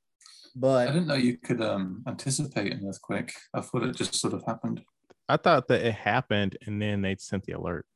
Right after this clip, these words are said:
Speaker 1: No, it said, uh, let me pull this up. I took a screenshot of it. It
Speaker 3: Mm.
Speaker 1: said it anticipated it. It
Speaker 3: Oh.
Speaker 1: said,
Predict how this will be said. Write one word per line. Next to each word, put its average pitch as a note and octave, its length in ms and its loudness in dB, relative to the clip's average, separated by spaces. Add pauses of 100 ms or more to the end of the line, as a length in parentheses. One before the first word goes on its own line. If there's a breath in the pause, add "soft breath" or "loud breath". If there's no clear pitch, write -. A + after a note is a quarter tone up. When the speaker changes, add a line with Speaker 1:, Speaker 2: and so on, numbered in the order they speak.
(640)
Speaker 1:
No, D3+ 260 4
it E3+ 120 2
said, F#3 300 6
uh, C#3+ 560 8 (260)
let - 440 -18
me G#2 80 -16
pull G#2 220 -14
this G#2 180 -8
up. A#2 180 -4
I B2+ 60 0
took C#3+ 160 0
a B2+ 40 -2
screenshot C3 480 -2
of G2 120 -8
it. F#2 80 -16 (300)
It D3 80 0
Speaker 3:
Mm. F#3 80 0
Speaker 1:
said D3+ 580 4 (320)
it E3 220 4
anticipated C#3 680 0
it. G2+ 180 -8 (280)
It B2+ 180 -6
Speaker 3:
Oh. - 40 -4
Speaker 1:
said, B2 560 2